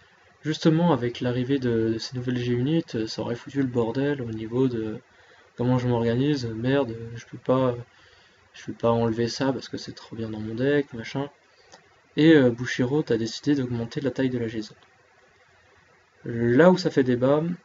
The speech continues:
c'est le nombre. On passe de huit à seize, donc on double. Alors que, euh, finalement, on rajoute, euh, quatre cartes. Ouais,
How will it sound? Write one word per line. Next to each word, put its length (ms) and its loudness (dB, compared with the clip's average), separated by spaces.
c'est 340 0
le 140 2
nombre. 340 -10
On 80 -8
passe 320 4
de 120 0
huit 520 -2
à 100 -6
seize, 500 -4
donc 140 -6
on 80 4
double. 320 -2
Alors 300 2
que, 120 2
euh, 360 6
finalement, 520 0
on 180 0
rajoute, 460 -4
euh, 180 0
quatre 180 -8
cartes. 360 -20
Ouais, 140 -6